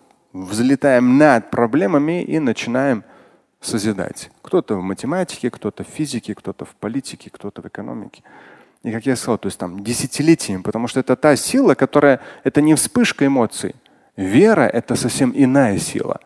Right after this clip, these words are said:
Это и сила ответственности, это сила настолько мощная, что человек, ее, к сожалению, задействовали в разрушении, да, человек обо всем забывает, а я говорю в созидании,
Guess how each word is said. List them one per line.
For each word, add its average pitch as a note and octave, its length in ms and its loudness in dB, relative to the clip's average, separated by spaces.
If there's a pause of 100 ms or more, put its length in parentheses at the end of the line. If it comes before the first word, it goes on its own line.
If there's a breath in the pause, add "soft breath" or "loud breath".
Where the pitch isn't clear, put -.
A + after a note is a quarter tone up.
(460 soft breath)
Это B2 200 2
и C#3 160 2
сила C3+ 400 2
ответственности, D#3 840 0
это A#2 160 0
сила D3+ 380 2
настолько A#2+ 560 2
мощная, A#2 640 2 (500 loud breath)
что - 220 -4
человек, E3 460 2 (680 soft breath)
ее, C3+ 220 4 (180)
к - 60 -10
сожалению, C#3 540 2
задействовали C3 560 4
в A#2 100 0
разрушении, C3+ 720 4
да, G2 400 0 (200)
человек B2 220 0
обо A#2 140 2
всем A2+ 240 -4
забывает, G#2 580 -2
а G#2 140 -6
я B2 200 0
говорю C3+ 280 4
в A2 80 -6
созидании, B2 880 2